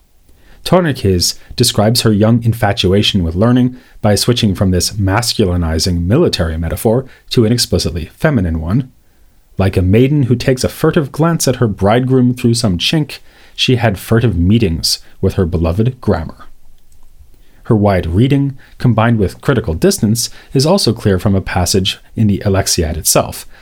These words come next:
which touches on the topic of astrology. In what may be an implicit critique of her nephew Manuel, an emperor who was enthusiastic about astrology,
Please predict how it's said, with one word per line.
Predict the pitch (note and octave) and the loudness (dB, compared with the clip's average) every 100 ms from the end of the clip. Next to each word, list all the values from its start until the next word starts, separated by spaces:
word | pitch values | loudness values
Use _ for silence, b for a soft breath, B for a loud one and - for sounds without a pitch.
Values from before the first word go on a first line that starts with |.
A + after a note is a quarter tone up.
| B B | B B
which | D3 - - | -2 -2 -2
touches | - A#2+ G#2 | 0 0 0
on | F#2 | 0
the | F#2+ | -2
topic | - E2+ G2+ G2 | 0 -2 -2 -4
of | E2+ F2+ | -6 -4
astrology. | - - - G3 E2+ - - - - b b b b b - | -4 -2 0 -2 -4 -8 -12 -14 -20 b b b b b -2
In | A#2+ G#2+ | 2 2
what | A2+ | 2
may | G#2+ G#2 | 2 2
be | F#2+ F#2+ - | 2 0 0
an | G2+ | 0
implicit | F2 E2 A#2+ A2+ - | 0 0 -2 0 -2
critique | - F#2 C3+ A#2 | -2 -2 0 0
of | G2+ | -2
her | F#2 | 0
nephew | F2 A#2+ - E2 | 0 0 -2 -2
Manuel, | E2 F#2 F2 G2+ C3 - - b b b | -2 0 0 2 0 -2 -10 b b b
an | A2 G2+ | -2 0
emperor | C3+ C3+ F#2 D#2 A#2 - | -2 0 -2 -2 -4 -2
who | G#2 | 0
was | F2 E2 | 0 -2
enthusiastic | - F#2+ G#2 F2 F2+ F#2 F2 E2 | -4 -2 0 0 -2 -2 -4 -4
about | D#2+ | -4
astrology, | - B2+ C3+ C3 C3 B2 | -2 0 2 2 2 0